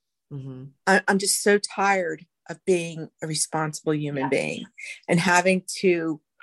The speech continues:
Speaker 2: go to food banks to make sure my kids had meat on the table and to work two, three jobs as a mom to make sure my kids had new sneakers. And,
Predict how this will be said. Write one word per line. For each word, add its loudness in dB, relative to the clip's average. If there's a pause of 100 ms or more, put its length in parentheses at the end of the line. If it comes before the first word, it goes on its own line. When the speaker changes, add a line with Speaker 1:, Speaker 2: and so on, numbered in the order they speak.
(1500)
Speaker 2:
go 6
to 4
food -6
banks -4
to -6
make -6
sure -2
my -6
kids -6
had -4
meat -6 (180)
on 0
the -2
table 0 (640)
and 4
to -6
work 2
two, -6
three -2
jobs -2
as -6
a -2
mom -2 (320)
to -6
make 0
sure 4
my -2
kids -4
had -10
new 0
sneakers. -2 (480)
And, 2